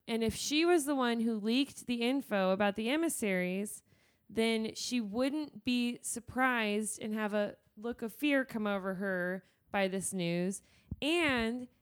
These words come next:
she wouldn't be getting drunk in a bar with Ephraim, knowing that this,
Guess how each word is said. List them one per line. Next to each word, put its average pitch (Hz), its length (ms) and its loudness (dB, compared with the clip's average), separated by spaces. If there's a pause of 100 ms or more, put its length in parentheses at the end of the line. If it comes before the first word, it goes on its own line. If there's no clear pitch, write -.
(160)
she - 200 0
wouldn't 294 380 0
be 262 140 0
getting 226 280 2
drunk 214 300 0
in 214 60 -4
a 208 60 -2
bar 202 220 2
with 190 240 2
Ephraim, 202 680 0
knowing 214 400 0
that 190 300 -2 (100)
this, 190 540 -4